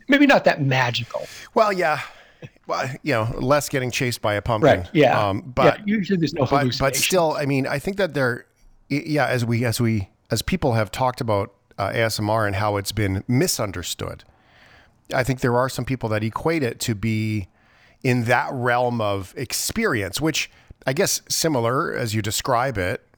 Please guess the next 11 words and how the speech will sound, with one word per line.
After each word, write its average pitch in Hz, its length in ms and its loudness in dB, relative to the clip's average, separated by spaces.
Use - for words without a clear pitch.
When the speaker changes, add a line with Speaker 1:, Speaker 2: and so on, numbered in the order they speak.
Speaker 2:
but 107 240 2
not 117 580 0
<laughs> - 460 -8
chemically 123 480 0
induced, 104 640 -2
um, 101 180 0
is 101 160 -2
probably 107 420 0
worth 98 280 -2
noting. 101 460 0
So, 98 360 0